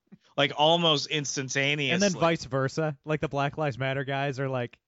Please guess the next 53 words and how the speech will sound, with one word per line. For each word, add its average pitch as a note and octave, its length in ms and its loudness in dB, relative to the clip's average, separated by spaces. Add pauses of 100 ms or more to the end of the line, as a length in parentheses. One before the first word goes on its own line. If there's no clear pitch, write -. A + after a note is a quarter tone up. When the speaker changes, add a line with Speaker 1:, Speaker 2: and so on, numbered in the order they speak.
Speaker 2:
have C#3+ 240 -4
their C3+ 160 -2
thin C#3+ 300 -6
blue C3 320 2
line A#2 320 -2
flags. B2 480 -2
<laughs> - 20 0
It's F#3 420 -2
like, F3 200 -6
what F#3+ 180 8
is B2+ 80 -2
happening? B2 380 -2 (600)
Speaker 1:
Yeah, B2 180 2
it's A#2+ 120 -2
like C3+ 140 2
suddenly D#3 460 0
all C#3 140 4
the C3+ 100 -4
defund C3+ 420 -4
the C3 60 -2
police C3 340 -4
people B2 320 -6
are A#2 180 2
like, A2+ 220 2
"We D3+ 160 0
need D#3 180 0
to D3 100 -2
go C#3 220 4
ahead C3 240 0
and B2 80 -8
make B2+ 180 -2
it C#3 40 2
illegal A#2+ 520 0
to A#2+ 120 -8
say A#2+ 260 0
anything B2 380 -4
about A2+ 240 0
cops." G#2+ 440 -2
And - 80 4
it's - 120 6
like, B2+ 120 -2
"What C#3+ 300 -6
the A2+ 140 -2
hell?" B2 420 -4 (320)
I, D#3 120 0
like, D#3+ 180 4
I F3+ 160 4
remember E3 340 0
when C#3 140 -2
I C3 140 2
was C3+ 120 -2
in, C#3 140 -4
like, B2+ 180 0